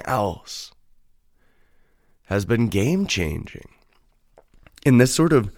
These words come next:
routine, this sort of devotion is something that we see in the Lord himself as well when he was on earth. In verse thirty-five, it says, "Rising very early in the morning, while it was still dark,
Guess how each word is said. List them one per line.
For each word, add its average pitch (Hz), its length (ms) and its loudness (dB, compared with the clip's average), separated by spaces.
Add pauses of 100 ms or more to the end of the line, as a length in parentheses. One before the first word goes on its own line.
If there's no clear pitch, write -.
(160)
routine, 127 580 2
this 113 160 2
sort 147 220 2
of 107 160 -2
devotion 95 720 2
is 147 120 -2
something 139 380 0
that - 100 0
we 107 160 0
see 120 240 -4
in 131 140 0
the 95 100 2
Lord 95 480 0
himself 98 600 -4
as 82 160 -4
well 95 280 0
when 85 140 -2
he 92 160 -4
was 90 160 -4
on 82 180 -2
earth. 110 280 -8 (560)
In 113 180 4
verse 127 260 4
thirty-five, 117 680 2
it 104 100 -4
says, 95 380 -2 (280)
"Rising 135 520 4
very 117 440 2
early 107 360 2
in 104 140 2
the 107 60 2
morning, 87 520 -2 (260)
while 107 220 4
it 82 80 2
was 120 120 0
still 139 380 0
dark, - 560 -10